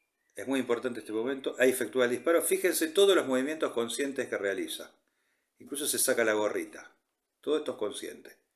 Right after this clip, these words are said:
Ahí queda tirado en el piso. Bueno. Perfecto. Vamos a verlo de nuevo. Es muy importante que lo vean porque hay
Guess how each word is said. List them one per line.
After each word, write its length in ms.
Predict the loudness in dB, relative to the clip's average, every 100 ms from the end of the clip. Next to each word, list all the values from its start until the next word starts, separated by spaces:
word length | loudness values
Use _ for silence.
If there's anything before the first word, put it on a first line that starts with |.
| _ _ _ _ _ _
Ahí 560 | 0 2 0 -8 -20 _ _ _ _ _ _ _ _ _ _ _ _
queda 240 | 0 0
tirado 240 | 0 -2 -2
en 60 |
el 100 | -6
piso. 420 | -12 -16 -18 -18 _ _ _ _ _ _ _ _
Bueno. 240 | -12 -12 -16 _ _ _ _ _ _ _ _ _ _ _ _ _ _ _ _ _ _ _ _ _ _ _ _ _ _ _ _ _ _ _ _ _ _ _
Perfecto. 480 | -6 -6 -10 -14 -8
Vamos 280 | -6 -6 -2
a 60 | 0
verlo 260 | 4 4
de 100 | 4
nuevo. 260 | 2 -2 -4
Es 100 | -4
muy 220 | -2 0
importante 500 | 0 0 0 0 2
que 120 | 2
lo 120 | 4 4
vean 460 | 4 2 0 -8 _ _ _
porque 720 | 0 0 0 -2 -2 -12 _ _ _ _ _ _ _
hay 320 | -4 -4 -6